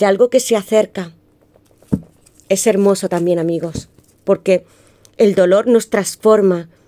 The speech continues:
para poder comenzar una nueva vida con tantas oportunidades que Dios nos da. No os detengáis. Una persona que echa de menos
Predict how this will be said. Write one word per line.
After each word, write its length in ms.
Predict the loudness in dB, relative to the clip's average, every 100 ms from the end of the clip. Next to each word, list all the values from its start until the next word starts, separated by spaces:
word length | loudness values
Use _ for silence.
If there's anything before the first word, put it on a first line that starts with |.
| _ -6
para 240 | -4 -2
poder 260 | 0 0 0
comenzar 360 | 2 2 2
una 120 | 2 4
nueva 220 | 4 2
vida 280 | -2 -2 0
con 320 | 0 0 -4 _ _
tantas 340 | -4 -2 -2 -2
oportunidades 800 | 0 0 2 2 0 2 0 0 -20 _ _ _
que 100 | -4
Dios 200 | 0 0
nos 240 | 2 -2 -2
da. 260 | -6 -6 _ _ _ _ _ _ -4
No 340 | 0 0 -2
os 160 | -6 -6
detengáis. 640 | -4 -6 -6 -8 -12 -20 -14 -14 _ _ _ _ _ _ _ -20 -20 _ _ -14 -14 _ _ -20 -20 -20 -20 _
Una 120 | -10
persona 460 | -4 -4 0 0 0
que 260 | 0 2 2
echa 320 | -2 -6 -6 -2
de 140 | 2
menos 560 | 4 2 2 0 -6